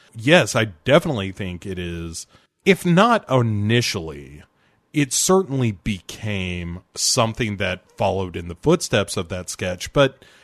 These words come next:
you just couldn't do as much with it because the whole gag of Roxbury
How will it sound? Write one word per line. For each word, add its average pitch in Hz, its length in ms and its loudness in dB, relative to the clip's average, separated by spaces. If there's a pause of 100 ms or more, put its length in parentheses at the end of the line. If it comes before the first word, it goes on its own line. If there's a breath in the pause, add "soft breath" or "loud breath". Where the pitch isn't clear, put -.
(340 soft breath)
you 143 220 -6
just 208 320 0
couldn't 196 260 2
do 160 160 6
as 135 140 4
much 120 280 0
with 214 180 4
it 110 120 0
because 117 480 0
the 120 180 2
whole 135 200 6
gag 110 600 2
of 98 480 -2
Roxbury 87 920 0